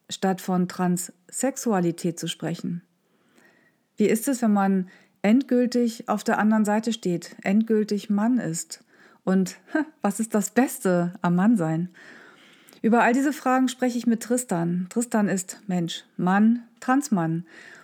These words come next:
Er ist heute so sehr Mann, dass ich während des Gesprächs fast vergessen habe, dass wir ja gerade sprechen, weil er diesen Weg gegangen ist.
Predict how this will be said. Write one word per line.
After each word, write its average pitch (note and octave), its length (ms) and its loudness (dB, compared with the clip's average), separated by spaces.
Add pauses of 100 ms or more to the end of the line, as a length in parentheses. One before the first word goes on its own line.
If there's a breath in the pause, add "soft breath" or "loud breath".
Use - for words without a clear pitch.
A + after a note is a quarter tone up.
(220 loud breath)
Er G#3+ 100 2
ist A3+ 140 -2
heute A3+ 240 0
so A3+ 120 2
sehr C4+ 220 0
Mann, B3+ 340 2
dass A3+ 200 0
ich A3 260 -6
während A3 240 0
des A3 140 -2
Gesprächs A3 560 -2
fast G#3+ 320 -2
vergessen G3+ 500 2
habe, F3 260 0
dass F#3+ 240 -2
wir G3 60 0
ja F#3+ 120 0
gerade F#3 360 -2
sprechen, F#3 600 -2
weil A3 200 0
er F#3+ 120 0
diesen E3 300 -2
Weg D#3+ 160 -2
gegangen D#3+ 420 -4
ist. D3+ 320 -10